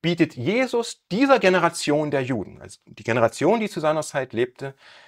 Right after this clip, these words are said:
das messianische Friedensreich an, also das Reich Gottes.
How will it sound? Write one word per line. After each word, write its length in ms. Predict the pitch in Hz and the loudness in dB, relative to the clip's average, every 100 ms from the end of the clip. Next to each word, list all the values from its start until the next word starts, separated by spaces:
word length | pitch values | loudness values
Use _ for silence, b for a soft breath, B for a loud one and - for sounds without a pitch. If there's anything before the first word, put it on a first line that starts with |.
| b | b
das 220 | 107 - | 0 0
messianische 720 | 101 - - 117 151 180 - | -4 -6 4 6 8 6 0
Friedensreich 800 | 127 - 190 233 160 82 82 - | -4 -2 0 0 -2 -6 -10 -12
an, 160 | 80 - | -14 -18
also 160 | 82 92 | -14 -8
das 240 | 98 - | -8 2
Reich 320 | 110 135 - | 4 4 2
Gottes. 440 | 151 - - - | -2 -4 -8 -20